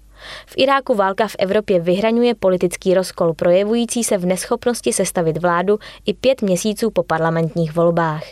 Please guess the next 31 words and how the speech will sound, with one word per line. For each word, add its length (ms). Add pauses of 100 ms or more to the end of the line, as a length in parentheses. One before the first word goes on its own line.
(280)
Plakát 380
s 40
Putinem 460
se 160
objevil 400
v 80
bagdátské 640
čtvrti 500
ovládané 540
milicemi 480
podporovanými 840
Íránem. 600 (360)
Když 280
byl 160
stržen, 580
objevil 400
se 120
na 120
Twitteru 460
ruského 520
velvyslanectví 880
v 120
Bagdádu. 680 (380)
"Byla 240
to 120
provokace, 560
jsem 280
proti," 460
řekl 280
Azír 320
Gurajib, 460